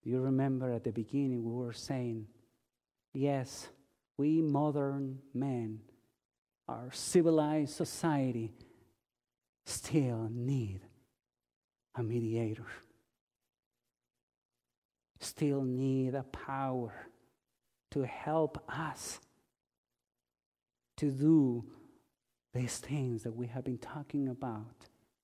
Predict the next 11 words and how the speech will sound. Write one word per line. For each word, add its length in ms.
because 400
we 580
have 320
no 140
power. 640
I 500
don't 580
know, 840
where 500
are 320
you 580